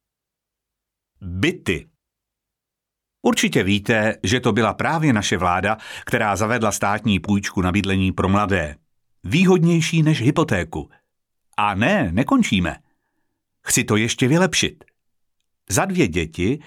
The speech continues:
byste měli úrok ještě nižší a při třetím potomkovi by se smazal úplně bezúročná půjčka. Co říkáte? Jasně, nejde jen o to, jaký úrok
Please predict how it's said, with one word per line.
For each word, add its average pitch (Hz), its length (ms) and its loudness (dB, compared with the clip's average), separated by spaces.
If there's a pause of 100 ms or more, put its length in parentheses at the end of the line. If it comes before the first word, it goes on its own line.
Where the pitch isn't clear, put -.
(260)
byste 156 300 -2
měli 170 340 0
úrok 135 420 2
ještě 156 320 0
nižší 92 540 -2 (160)
a 98 160 0
při - 240 -4
třetím 92 460 -2
potomkovi 92 640 0 (260)
by 220 120 2
se 185 140 0
smazal 165 420 2
úplně 104 500 0 (120)
bezúročná 180 880 0
půjčka. 131 540 0 (640)
Co 202 160 2
říkáte? 165 580 0 (920)
Jasně, 104 680 2
nejde 113 380 2
jen 95 180 0
o 117 100 0
to, - 160 0
jaký 98 340 -2
úrok 110 420 2